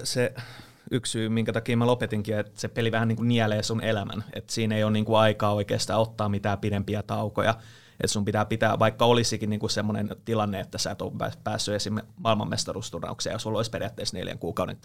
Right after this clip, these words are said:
tauko niistä turnauspeleistä, niin sun silti pitää pelata melkein päivittäin, että sä pidät sen sun tason yllä. Ja on se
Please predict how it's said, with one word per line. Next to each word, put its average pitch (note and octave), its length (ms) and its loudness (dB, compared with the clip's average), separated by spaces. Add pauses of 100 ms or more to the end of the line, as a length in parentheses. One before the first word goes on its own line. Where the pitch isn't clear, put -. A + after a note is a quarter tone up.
tauko F2+ 420 -4 (460)
niistä G#2+ 200 0
turnauspeleistä, G#2 720 -4
niin A2+ 120 -4
sun A#2 140 -2
silti A#2+ 260 2
pitää A#2 260 0
pelata A2 300 0
melkein G#2+ 320 0
päivittäin, G#2 540 -2
että - 120 -8
sä - 60 -8
pidät - 260 -6
sen F2+ 140 -8
sun G2 160 -8
tason F2+ 320 -4
yllä. E2+ 260 -4 (500)
Ja G#2 120 6
on A2 180 2
se A#2 100 4